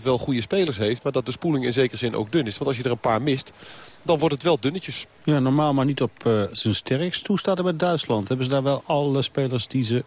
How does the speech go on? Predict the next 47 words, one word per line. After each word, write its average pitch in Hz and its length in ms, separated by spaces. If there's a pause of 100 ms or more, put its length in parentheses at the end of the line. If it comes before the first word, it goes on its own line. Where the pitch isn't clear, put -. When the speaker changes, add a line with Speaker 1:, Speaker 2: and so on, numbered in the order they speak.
Speaker 2:
het 117 120
liefst 127 240
willen 127 160
opstellen? 139 380 (440)
Speaker 1:
Nee, 127 380
ze 113 60
hebben 139 180
een 120 60
paar 165 180
problemen 131 460
wel 135 140
minder 147 400
dan, 117 280
eh, 107 60 (320)
dan 117 200
wij 117 280 (200)
bij 104 300
het 110 100
Nederlands 131 220
elftal 131 280
hebben. 127 180
Maar 117 120
Schweinsteiger, 139 640
om 123 180
er 113 160 (240)
één 147 180
te 123 100
noemen, 135 200
dat 123 140
is 110 180
in 117 120
feite 117 320
een 113 80
van 101 100
hun 107 140
belangrijkere 113 600
middenvelders. 120 560
Die 127 160
is 110 120
er 110 60
niet, 143 160
die 131 100
is 110 80
geblesseerd. 110 520
En 120 80
Philip 127 320
Laam, 117 380